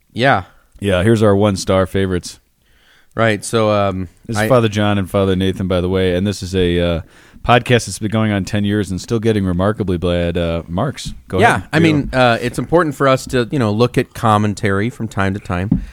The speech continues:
Speaker 1: and I found, uh, this one, useless, one star.
Speaker 2: <laughs>
Speaker 1: "My time is valuable. Get to the point. Stopped it because of annoying banter, period." Next one, that was June tenth. June seventh, uh, "Useless chatter,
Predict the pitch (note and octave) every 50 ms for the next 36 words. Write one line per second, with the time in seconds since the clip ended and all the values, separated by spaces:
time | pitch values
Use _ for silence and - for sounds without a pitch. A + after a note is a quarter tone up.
0 | - - _ - A#2 A2+ A#2 A2+ A#2 - - B2+ A#2+ A2 G#2+ G#2 G#2+ G#2 F#2 -
1 | - G2+ G2 G2 F#2+ F#2+ C#3+ C#3+ - - G#2 E2 - G2 - _ _ _ _ -
2 | G#2+ B2 B2+ A#2+ - - A2 F#2 C2+ - - - - - C#3 B2 G2 G#2+ A2 G2+
3 | - - - G2 F#2 E2+ E2 C#4+ - - - _ _ _ _ _ _ _ - A#2+
4 | C3 A#2+ - D#3+ D3 E3 F#3 F#3 E3 C3 A2+ C3+ B2+ C3+ C#3 C3 A2 F2 F2+ F#2+
5 | G2 - _ - B2 A#2+ - D#3+ C#3 - A#2 - C3 B2+ A#2 G2+ F2 E2 - -
6 | - - - - - B2 B2+ C3 - D#3 C3+ B2 A#2+ - C3+ A#2 G#2 G#2+ G#2+ G#2
7 | G2+ G#2 G#2+ G#2+ G#2+ F#2+ F2+ G2 F#2+ F#2+ F#2 - - C2 C2 - - - G#2 G2
8 | F#2 F2+ E2 - - - _ _ _ - - - - - A#2 C#3 D#3+ F3 - -
9 | - B2+ A2+ F#2 F2 F2 - _ _ _ _ _ A2+ B2 D3 E3+ C#3+ - - D3
10 | D3 C#3 B2 - - C3 A2+ F#2+ F2 - - - _ _ _ _ _ - A#2+ B2+
11 | C#3 C#3+ C3+ C#3 - D#3+ D3+ C#3+ A2 G2+ F2 - - - - _ _ _ _ _
12 | _ _ - - - G#2 G#2+ G#2 G2 F#2 F2+ F2+ A#2 C#3+ C#3+ - - E3 C#3+ -
13 | - - - - C3+ B2+ A2+ G2 F2+ D#2 -